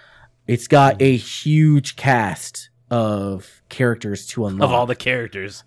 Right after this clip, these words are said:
Speaker 1: Uh, j-, even, like, weird shit, like, the bass is in it from Super Best Friends.
Speaker 2: Yeah.
Speaker 1: Uh,
Speaker 2: Well, he, 'cause he's in the game itself,
Speaker 1: okay,
Speaker 2: so.
Speaker 1: I didn't, I, I haven't found him. Um,
Speaker 2: Yeah, he's an optional boss.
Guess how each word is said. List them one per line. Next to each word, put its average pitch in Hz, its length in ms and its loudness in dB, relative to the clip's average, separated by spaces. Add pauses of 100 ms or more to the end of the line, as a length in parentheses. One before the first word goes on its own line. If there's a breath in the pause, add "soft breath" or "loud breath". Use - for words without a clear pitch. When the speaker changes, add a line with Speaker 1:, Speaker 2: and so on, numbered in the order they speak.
Speaker 1:
Uh, 113 360 2
j-, 185 200 -6
even, 233 320 4
like, 190 240 6
weird 131 220 2
shit, 131 120 -8
like, 147 200 4
the 160 80 6
bass 156 360 6
is 107 140 -4
in 98 100 -2
it 82 160 -10 (1000)
from 135 200 4
Super 143 240 0
Best 123 240 2
Friends. 82 340 -10
Speaker 2:
Yeah. 101 240 0 (440 soft breath)
Speaker 1:
Uh, 123 260 4
Speaker 2:
Well, 185 100 6
he, 170 120 4
'cause 160 160 2
he's 135 160 -2
in 123 80 -4
the 107 80 -8
game 107 240 -6
itself, 95 420 -4
Speaker 1:
okay, 143 280 6
Speaker 2:
so. 131 60 4
Speaker 1:
I 120 120 4
didn't, 104 420 -2
I, 127 300 4
I 131 180 4
haven't 95 300 -2
found 69 240 -12
him. - 160 -20 (600 soft breath)
Um, 87 580 -4
Speaker 2:
Yeah, 143 120 -6
he's 147 160 -6
an 156 80 -6
optional 117 340 -8
boss. 82 400 -16